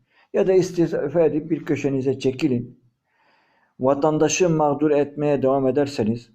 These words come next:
hukuk ve meşruluk çerçevesinde yayınlara devam edeceğiz. Şimdi duyuru, duyuru yapıyorum. İsterseniz,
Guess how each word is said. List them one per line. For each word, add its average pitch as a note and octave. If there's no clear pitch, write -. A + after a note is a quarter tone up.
hukuk C#3
ve C#3
meşruluk C3
çerçevesinde A2+
yayınlara A#2
devam G#2+
edeceğiz. F#2
Şimdi D#3+
duyuru, C#3
duyuru C3+
yapıyorum. A#2+
İsterseniz, A#2+